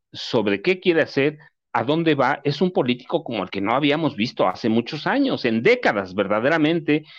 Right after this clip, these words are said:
y en ese arte de despistar, Marcelo navega y decide, decide entre su intuición y su instinto de sobrevivencia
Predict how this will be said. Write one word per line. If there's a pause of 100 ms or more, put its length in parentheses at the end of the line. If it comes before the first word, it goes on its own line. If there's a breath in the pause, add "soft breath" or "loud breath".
(240 loud breath)
y
en
ese
arte
de
despistar, (520 soft breath)
Marcelo
navega
y
decide,
decide
entre
su
intuición (320)
y
su
instinto
de
sobrevivencia